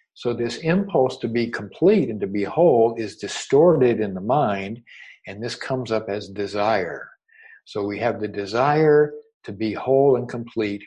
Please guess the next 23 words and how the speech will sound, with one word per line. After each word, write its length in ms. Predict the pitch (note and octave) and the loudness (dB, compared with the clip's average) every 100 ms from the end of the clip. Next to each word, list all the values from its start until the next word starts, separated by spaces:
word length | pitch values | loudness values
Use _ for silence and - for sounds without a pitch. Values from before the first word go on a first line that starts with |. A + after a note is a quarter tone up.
| - | -12
but 120 | G2+ | -8
it's 240 | G2 - - | -8 -8 -12
distorted, 720 | F#2+ - D#3 F3 A#2 G#2+ A#2 | -12 0 4 4 4 0 -2
and 160 | A#2+ F#2+ | -6 -6
so 180 | A2 | -6
we 200 | G2+ G2+ G2 - | -4 -6 -8 0
think 420 | F#3 B2+ C3 - _ _ _ - _ | 2 2 -4 -14 _ _ _ -20 _
that 200 | - A2 | -4 -4
if 200 | A2+ A2+ | -4 -4
we 80 | A#2+ | -4
can 160 | A2 G#2+ | -4 -8
get 260 | G#2 C3+ | -2 -2
the 100 | C3+ | 0
right 360 | G#2+ A2 B2 A#2+ | 0 2 0 -2
thing, 540 | - D3 C3 G2+ G#2 | -4 -2 -2 -4 -8
if 600 | C3+ - _ _ _ - | -12 -14 _ _ _ -12
I 40 | G#2 | -12
can 160 | - | -12
live 260 | G#2+ A#2+ C3 | -4 0 0
in 100 | B2 | 0
the 80 | A2+ | -4
right 300 | G#2+ A#2 A#2 | 0 -2 -4
place, 680 | - A2+ A2+ A#2+ - - | 0 2 2 -2 -8 -20